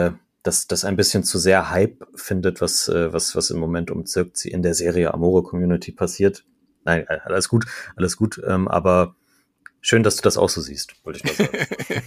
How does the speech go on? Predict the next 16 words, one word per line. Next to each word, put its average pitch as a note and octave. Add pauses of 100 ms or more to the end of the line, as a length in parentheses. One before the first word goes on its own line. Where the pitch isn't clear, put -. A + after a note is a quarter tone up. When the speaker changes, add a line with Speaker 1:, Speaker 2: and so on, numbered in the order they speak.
(1200)
Speaker 2:
Auch E3
bei F3+
diesem E3+
aberkannten E3+
Tor, E3+
also, C#3
äh, C#3 (280)
ne, D#3
wie D#3
er C#3+
da, C#3+ (380)
äh, C#3 (320)
als C#3+
Anspielstation, D3+
Ballverteiler, C3+
äh, C3